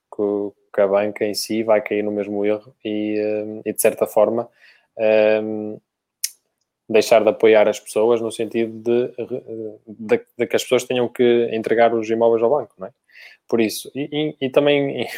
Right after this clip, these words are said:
<laughs> nós vemos a perspectiva, eu tenho muitos clientes construtores e todos eles têm projetos para longo prazo, ou seja, todos eles estão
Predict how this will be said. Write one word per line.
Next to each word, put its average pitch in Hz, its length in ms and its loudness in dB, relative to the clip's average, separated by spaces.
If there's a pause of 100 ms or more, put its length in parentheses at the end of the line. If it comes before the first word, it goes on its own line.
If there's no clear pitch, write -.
(140)
<laughs> - 260 -18
nós 120 240 4
vemos 131 200 6
a 123 60 4
perspectiva, 127 400 0
eu 135 40 -4
tenho 135 140 0
muitos 127 160 -2
clientes 117 280 -2
construtores 95 640 -6
e 101 320 -8
todos 139 280 2
eles 127 240 0
têm 127 180 -4
projetos 120 720 -2
para 131 100 0
longo 131 220 0
prazo, 120 400 0
ou - 60 -14
seja, 95 280 -8
todos 139 220 -2
eles 131 160 0
estão 135 320 -2